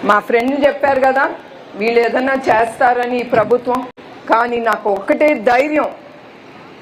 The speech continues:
నా తెలుగుదేశం బిడ్డలు నన్ను రక్షిస్తారు. నేను బిడ్డలంటే మీరు నాకు తల్లి, నేను తల్లితో సమానం కదా,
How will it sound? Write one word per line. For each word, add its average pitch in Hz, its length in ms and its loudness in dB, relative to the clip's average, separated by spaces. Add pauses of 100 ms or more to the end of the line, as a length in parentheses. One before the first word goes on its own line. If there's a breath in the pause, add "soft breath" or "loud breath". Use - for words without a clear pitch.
(340)
నా 220 260 2
తెలుగుదేశం 269 760 0
బిడ్డలు 233 520 0 (640)
నన్ను 254 580 0 (260)
రక్షిస్తారు. 262 840 0 (1200)
నేను 277 200 2
బిడ్డలంటే 294 600 0
మీరు 277 360 2 (360)
నాకు 220 280 2
తల్లి, 254 380 -2 (220)
నేను 254 220 2
తల్లితో 294 460 0
సమానం 277 520 -2
కదా, 269 220 0